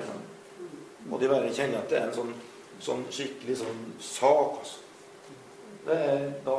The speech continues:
det er et ektepar som kjenner i Bergen, som er veldig sånn, og de er, trenger litt rom rundt seg, og de gir hverandre tre timer hver lørdag.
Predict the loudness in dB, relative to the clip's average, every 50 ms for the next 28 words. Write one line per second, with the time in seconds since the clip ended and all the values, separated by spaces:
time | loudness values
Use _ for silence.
0 | 2 0 -2 -4 -2 0 0 0 0 -4 -6 -10 -10 -10 -4 -2 -2 -2 -2 -4
1 | -4 -4 -4 -4 -4 -6 -6 -8 -8 -10 -10 -8 -6 -4 -4 -4 -4 -6 -6 -4
2 | -2 -2 0 -2 -2 -4 -6 -6 -6 -6 -6 -6 -6 -8 -8 -10 -14 -16 -18 -8
3 | 0 2 4 4 4 2 2 4 4 4 4 4 0 -4 -8 -12 -16 -18 -18 -20
4 | -18 -6 -2 2 6 8 8 8 8 6 6 4 4 2 2 2 2 2 0 -2
5 | -4 -10 -14 -12 -6 0 2 2 4 4 2 0 0 0 -2 -2 -2 0 0 0
6 | 0 -2 -4 -8 -12 -16 -18 -20 -20 -20 -10 -6 -4 -2 0 2 4 4 4 4
7 | 4 2 2 2 2 2 2 2 0 -2 -4 -8 -10 -4 -2 -2 0 0 0 -2
8 | 0 2 4 4 6 6 4 4 4 2 2 0